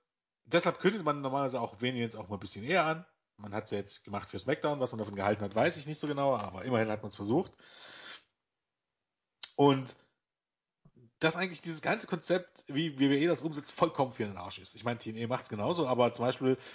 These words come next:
bei Ring of Honor ist das ja ganz anders. Dort werden generell auch bei House-Shows die Cards vorher bekannt gegeben, ist ein bisschen anderes Konzept zugegebenermaßen. Aber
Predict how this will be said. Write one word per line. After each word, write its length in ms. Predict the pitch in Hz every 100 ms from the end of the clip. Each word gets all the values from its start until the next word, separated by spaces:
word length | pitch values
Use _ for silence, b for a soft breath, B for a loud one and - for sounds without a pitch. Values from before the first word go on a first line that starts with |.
| B B B -
bei 160 | 123
Ring 160 | 123 143
of 100 | 139
Honor 220 | 139 151
ist 100 | 147
das 80 | 135
ja 140 | 151
ganz 200 | 147 151
anders. 280 | 202 185 123
Dort 160 | 113 113
werden 340 | 120 123 117
generell 300 | 139 151 127
auch 140 | 123 -
bei 140 | 107
House-Shows 440 | 117 143 170 165
die 100 | -
Cards 300 | 156 131 151
vorher 180 | - 147
bekannt 240 | 143 131 147
gegeben, 280 | 139 147
ist 120 | 131 -
ein 80 |
bisschen 300 | 92 117 107
anderes 240 | 107 107 -
Konzept 340 | 101 123 -
zugegebenermaßen. 680 | - 139 139 139 135 151 185 B B B B B B _ -
Aber 600 | 131 135 131 123 117 -